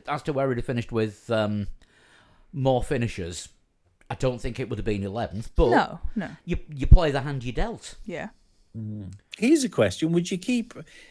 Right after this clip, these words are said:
Speaker 3: if you had the opportunity of, te-, of, of keeping him on or taking Schumacher, who would you, what would you do?
Speaker 1: Um, be on the phone to Red Bull and say, you know, "Lawson,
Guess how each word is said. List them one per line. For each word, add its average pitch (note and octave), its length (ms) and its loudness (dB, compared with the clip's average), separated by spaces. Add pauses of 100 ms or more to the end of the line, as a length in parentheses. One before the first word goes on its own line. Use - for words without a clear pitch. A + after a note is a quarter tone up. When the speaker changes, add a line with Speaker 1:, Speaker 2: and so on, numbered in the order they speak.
(100)
Speaker 3:
if F3+ 140 2
you G3+ 100 2
had G#3+ 140 2
the G#3 100 4
opportunity F3+ 580 0
of, B2 100 -4
te-, - 260 -6
of, B2 240 -2 (560)
of C3+ 280 -4
keeping D#3 320 -6
him C#3 220 -2
on B2 160 4
or G#2+ 100 0
taking G#2+ 320 -6
Schumacher, G#2+ 580 -4
who G#2+ 120 -4
would A2+ 160 -6
you, A#2+ 100 -12
what A#2 160 -8
would A2+ 140 -8
you A2+ 80 -14
do? A2+ 300 -4 (1700)
Speaker 1:
Um, G3 800 -2 (100)
be E3+ 80 -2
on E3 120 -4
the D3+ 60 -8
phone D3+ 200 -8
to B2 60 -10
Red D3 240 -8
Bull G2+ 120 -12
and G2+ 140 -12
say, G#2+ 300 -10 (160)
you A#2 100 -12
know, F2+ 160 -14
"Lawson, C#3 460 -10